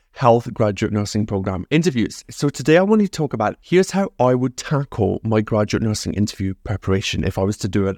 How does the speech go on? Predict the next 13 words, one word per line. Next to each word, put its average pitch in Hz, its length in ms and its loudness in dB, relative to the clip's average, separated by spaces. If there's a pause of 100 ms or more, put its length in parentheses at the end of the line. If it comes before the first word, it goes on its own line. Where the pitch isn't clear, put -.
all 143 260 6
over 123 240 4
again 98 400 0
today. 101 400 0
So 113 180 -2
are - 20 2
you 120 140 2
ready 110 240 -2
for - 120 -10
some 104 180 0
juicy 104 260 -2
tidbits? - 500 -6
Let's 117 280 -6